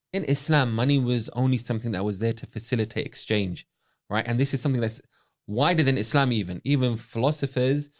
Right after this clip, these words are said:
say that money intrinsically is sterile. Money shouldn't be used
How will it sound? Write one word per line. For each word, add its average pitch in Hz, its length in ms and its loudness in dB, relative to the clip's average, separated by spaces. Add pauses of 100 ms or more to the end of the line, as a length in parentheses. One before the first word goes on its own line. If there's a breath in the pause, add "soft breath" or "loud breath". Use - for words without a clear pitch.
(240 soft breath)
say 127 220 0
that 113 180 -2
money 131 560 2
intrinsically 120 1080 0 (240 soft breath)
is 113 120 -4
sterile. 107 580 0
Money 127 360 4
shouldn't 156 440 0
be 120 60 0
used 123 460 2